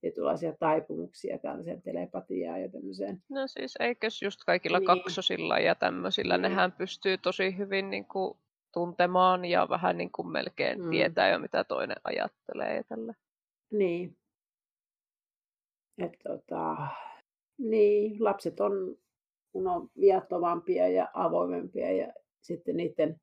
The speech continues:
Speaker 1: esimerkiksi tietoinen mieli ei vielä oo härveltämässä niin pahasti siinä, kun ei oo,
Speaker 2: Mm.
Speaker 1: ei oo niinku semmoista tietomäärää. Niin, tota, se nyt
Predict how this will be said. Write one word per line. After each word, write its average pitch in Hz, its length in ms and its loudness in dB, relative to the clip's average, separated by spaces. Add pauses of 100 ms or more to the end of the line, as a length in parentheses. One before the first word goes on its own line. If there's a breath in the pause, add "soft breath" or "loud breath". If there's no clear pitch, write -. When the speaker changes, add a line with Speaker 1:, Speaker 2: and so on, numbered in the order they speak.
(340)
Speaker 1:
esimerkiksi 156 280 -6
tietoinen 147 540 4
mieli 110 300 0
ei 131 320 2
vielä 139 280 -2
oo 165 160 2
härveltämässä 151 760 -2
niin 165 140 -4
pahasti 151 440 -4
siinä, 156 380 -6
kun 156 180 -10
ei 175 220 -2
oo, - 60 -4
Speaker 2:
Mm. 180 80 -10 (220)
Speaker 1:
ei 76 100 -6
oo 73 60 -6
niinku 151 180 -10
semmoista - 440 -8 (240)
tietomäärää. 165 800 -4 (540)
Niin, 170 180 -6
tota, 175 160 0
se 170 100 0
nyt 160 100 -2